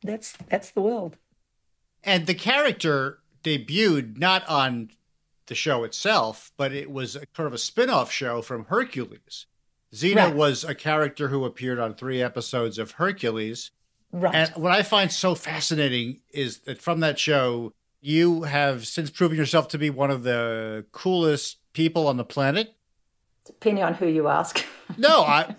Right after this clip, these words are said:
Speaker 2: I'm asking myself. I'm God, and I think one of the coolest people on the planet.
Speaker 1: Mm.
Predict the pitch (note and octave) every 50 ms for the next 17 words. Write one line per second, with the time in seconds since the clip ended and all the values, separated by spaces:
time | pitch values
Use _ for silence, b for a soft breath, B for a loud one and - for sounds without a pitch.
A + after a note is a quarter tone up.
0 | - - - D#3+ D3 C#3+ D3 E3+ E3 D#3+ - D#3+ D3+ C#3+ C#3+ C3+ B2+ - G#3 A3+
1 | A#3 G#3 - C#3 C3 B2 A2+ C#3 E3 G3 F#3+ B2 A2+ A#2 A2+ A2 A2+ A2+ - -
2 | A#2 G#2+ A2+ A2+ G#2+ G#2+ G#2+ - - A#2 A#2+ A2+ - - B2 A#2 - A#2+ A2+ A2
3 | A2 - - A#2+ A#2 A#2 B2+ F#3 - - - D#3+ C#3+ D#3 E3